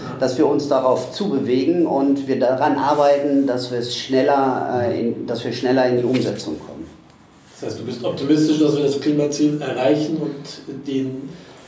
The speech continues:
Speaker 2: den Turnover sozusagen hinbekommen?
Speaker 1: Äh, das eins Komma fünf Grad Ziel, ähm, glaube ich,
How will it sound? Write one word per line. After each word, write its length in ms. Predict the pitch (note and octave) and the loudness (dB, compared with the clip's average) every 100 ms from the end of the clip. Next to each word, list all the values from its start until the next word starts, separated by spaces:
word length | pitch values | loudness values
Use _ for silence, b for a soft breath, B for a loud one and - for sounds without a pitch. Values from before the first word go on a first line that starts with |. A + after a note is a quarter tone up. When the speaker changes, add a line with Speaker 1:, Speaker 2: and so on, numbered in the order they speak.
| B - - | B -20 -6
Speaker 2:
den 200 | C#3 C3+ | -4 -2
Turnover 680 | D#3 D#3+ D3+ D3+ D#3+ D#3 D#3 | 2 4 4 4 2 4 4
sozusagen 380 | D3+ D#3 D3+ C#3+ | 4 4 2 2
hinbekommen? 460 | D3+ F3+ F3+ G#3+ - B B B B B B B - | 2 0 0 -2 -6 B B B B B B B -8
Speaker 1:
Äh, 380 | G#2 G2 G2 - A2 B2+ - - | -4 -2 -2 -4 -6 -8 -10 -12
das 320 | B2+ G#2+ G2+ | -6 -4 0
eins 240 | B2+ C#3+ | 0 0
Komma 200 | E3 C#3+ | 2 0
fünf 280 | C#3 D#3+ C#3+ | 2 2 2
Grad 320 | - C#3+ E3+ | 2 2 2
Ziel, 600 | - F3+ D#3+ E3 D#3+ D#3+ D3+ | -4 0 2 4 4 4 2
ähm, 960 | C#3 C#3+ C#3+ C#3+ C#3 C3+ C3+ C3 - - - - - G#2 | 0 2 2 2 2 2 2 2 0 -6 -14 -14 -12 -2
glaube 340 | G#2 B2 B2 | 2 4 2
ich, 340 | A#2+ - - | 0 -4 -8